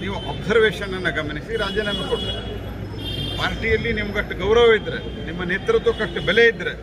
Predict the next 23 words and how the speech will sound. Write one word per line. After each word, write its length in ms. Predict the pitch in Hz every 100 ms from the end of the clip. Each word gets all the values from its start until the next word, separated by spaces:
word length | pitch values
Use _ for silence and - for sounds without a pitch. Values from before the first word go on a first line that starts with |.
| - - - - - - - -
ನಿಮ್ಮನ್ನು 680 | 160 196 214 226 247 254 - - - -
ನೀವು 120 | 165
ಕ್ಲೀನ್ 300 | - 214 226
ಆಗಿ 220 | 214 208
ಬಂದರೆ 360 | 180 190 247 254
ನಿಮ್ಮನ್ನು 300 | 196 190 180
ಮತ್ತೊಮ್ಮೆ 320 | 185 214 202
ಮುಖ್ಯಮಂತ್ರಿ 420 | - - 185 -
ಮಾಡಿ. 240 | 160 139 -
ನಾನು 220 | 156 170
ಇದನ್ನು 260 | 165 220
ಸ್ಪಷ್ಟಪಡಿಸಿದ್ದೇನೆ, 960 | 240 - 202 - 196 180 - 165 160 170
ಹಿಂದೆ 440 | 160 - 226 254 - - - - - -
ಯಾವುದೇ 300 | 156 190 233
ಕಾರಣಕ್ಕೂ 600 | 233 196 190 - - -
ಕಾಂಗ್ರೆಸ್ 380 | 180 190 220 -
ಸರ್ಕಾರ 340 | 170 - 208 214
ನಾವು 220 | 202 185
ಕೆಡವಲಿಕ್ಕೆ 460 | 180 170 170 151
ಹೊರಟಿಲ್ಲ, 440 | - 151 147 156 147 170 151 139 - - - 156 147
ನಮ್ಮ 200 | 165 180
ಉದ್ದೇಶವೂ 600 | 147 135 185 190 202 220
ಅದಲ್ಲ. 380 | 208 160 156